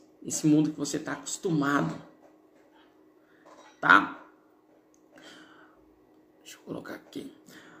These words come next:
<clears throat> Uma outra coisa que você não encontra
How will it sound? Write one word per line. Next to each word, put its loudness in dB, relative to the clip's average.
<clears throat> 0
Uma 4
outra 6
coisa 6
que 4
você 0
não 6
encontra 0